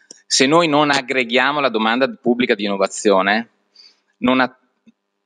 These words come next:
non decliniamo nessun buon programma a livello territoriale. Qui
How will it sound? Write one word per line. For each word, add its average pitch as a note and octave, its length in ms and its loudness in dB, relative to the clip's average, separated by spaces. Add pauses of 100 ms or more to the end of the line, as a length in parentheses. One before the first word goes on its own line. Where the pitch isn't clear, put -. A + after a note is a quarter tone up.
(300)
non C3 220 4
decliniamo C#3 1200 0
nessun C3+ 640 0
buon A#2 400 2
programma G2+ 840 -2
a A#2 80 -4
livello G#2+ 340 0
territoriale. F#2 720 -6 (1400)
Qui E3 440 4